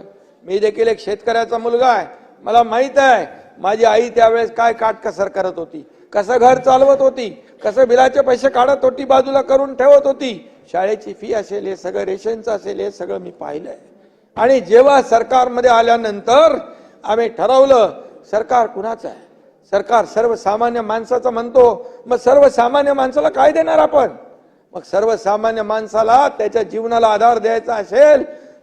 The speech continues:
तर त्यांना आपण हे दिलं पाहिजे, म्हणून लाडकी बहीण योजना सुरू केली. आणि त्याला विरोधकांनी एवढी टीका केली, कोर्टात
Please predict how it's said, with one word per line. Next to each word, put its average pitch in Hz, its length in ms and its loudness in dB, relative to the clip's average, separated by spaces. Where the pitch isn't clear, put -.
तर 180 80 -2
त्यांना 170 340 -10
आपण 170 280 -8
हे 160 120 -12
दिलं 170 240 -8
पाहिजे, 185 360 -6
म्हणून 165 260 -12
लाडकी 190 380 -6
बहीण 185 180 -8
योजना 180 380 -10
सुरू 165 240 -14
केली. 175 380 -12
आणि 269 180 -2
त्याला 269 240 4
विरोधकांनी 269 520 2
एवढी 254 240 2
टीका 277 320 -2
केली, 277 340 -6
कोर्टात 262 420 4